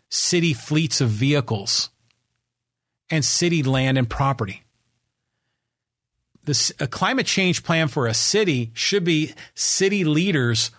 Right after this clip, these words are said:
walking the walk rather than just talking the talk, or rather than saying, "Well, this rule doesn't really apply to us in City Hall. It applies to you, and we're gonna ha-, we're gonna mandate it for you."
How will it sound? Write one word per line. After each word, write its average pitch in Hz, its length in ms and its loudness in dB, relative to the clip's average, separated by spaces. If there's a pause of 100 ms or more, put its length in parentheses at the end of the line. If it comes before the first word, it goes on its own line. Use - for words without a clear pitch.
(180)
walking 156 600 0
the 139 80 0
walk 139 560 -2 (520)
rather 160 360 -2
than 151 200 0
just 127 320 -2 (320)
talking 123 400 0
the 110 80 2
talk, 113 460 -4 (540)
or 160 120 0
rather 160 380 -2
than 143 340 0 (300)
saying, 139 480 0 (280)
"Well, 165 180 0
this 180 200 0
rule 190 180 0
doesn't 165 240 0
really 147 200 2
apply 131 380 0
to 117 180 -2
us 131 540 -2 (160)
in 139 120 -2
City 143 340 0
Hall. 120 400 0 (240)
It 160 120 0
applies 147 460 0
to 151 100 0
you, 135 340 2
and 113 140 2
we're 147 140 0
gonna 135 120 -2
ha-, 147 140 -2
we're 151 160 0
gonna 143 100 2
mandate 139 520 2
it 113 100 -4
for - 160 -2
you." 113 380 2